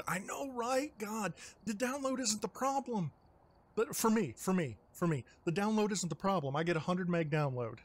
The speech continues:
Could it be faster? Yeah, it could. Could it be slower? Absolutely.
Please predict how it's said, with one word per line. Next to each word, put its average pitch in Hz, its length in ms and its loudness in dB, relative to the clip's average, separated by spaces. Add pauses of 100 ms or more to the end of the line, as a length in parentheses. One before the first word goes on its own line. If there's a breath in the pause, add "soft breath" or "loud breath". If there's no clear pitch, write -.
(100)
Could 160 100 2
it 139 80 0
be 147 80 -2
faster? 220 560 0
Yeah, 147 200 4
it 160 80 0
could. 190 240 2 (280 loud breath)
Could 165 80 0
it 156 80 0
be 139 80 -2
slower? 180 440 0 (200 soft breath)
Absolutely. 175 800 0